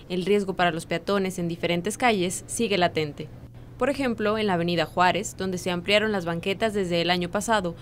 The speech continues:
los conductores incumplen constantemente con el reglamento al ignorar a peatones que cruzan las intersecciones.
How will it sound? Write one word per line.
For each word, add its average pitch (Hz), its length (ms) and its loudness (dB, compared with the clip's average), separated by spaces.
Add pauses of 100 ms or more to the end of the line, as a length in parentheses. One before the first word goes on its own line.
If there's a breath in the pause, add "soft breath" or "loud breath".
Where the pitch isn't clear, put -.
(240 loud breath)
los 202 140 -2
conductores 214 640 0
incumplen 254 540 -4
constantemente 220 760 -2
con 190 140 -4
el 170 120 -4
reglamento 165 680 -2
al 170 160 2
ignorar 247 400 2
a 202 100 0
peatones 175 560 -2
que - 140 -4
cruzan 190 300 -4
las 175 140 -2
intersecciones. 170 920 -4